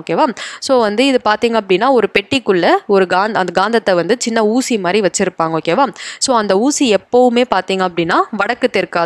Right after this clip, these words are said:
தான் இருக்கும். So, அதனால இதை வச்சு நம்ம வந்து திசைகளை வந்து தாராளமா வந்து கண்டுபிடிச்சிடலாம். வயர்ஸ்டெட் என்பவர் மின்காந்த தூண்டல் ஆய்வினை கண்டறிந்தார், ஓகேவா? வயர்ஸ்டெட் அப்படின்றவர் தான் இந்த மின்காந்த தூண்டல் ஆய்வினால்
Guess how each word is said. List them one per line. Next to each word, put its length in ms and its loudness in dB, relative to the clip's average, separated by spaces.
தான் 200 2
இருக்கும். 320 0
So, 60 0
அதனால 400 2
இதை 180 2
வச்சு 200 0
நம்ம 260 0
வந்து 200 0
திசைகளை 520 0
வந்து 220 0
தாராளமா 480 0
வந்து 220 0
கண்டுபிடிச்சிடலாம். 680 -2
வயர்ஸ்டெட் 600 0
என்பவர் 400 0
மின்காந்த 560 0
தூண்டல் 340 2
ஆய்வினை 360 0
கண்டறிந்தார், 540 0
ஓகேவா? 220 2
வயர்ஸ்டெட் 560 -2
அப்படின்றவர் 440 -2
தான் 120 2
இந்த 160 2
மின்காந்த 420 0
தூண்டல் 300 0
ஆய்வினால் 460 0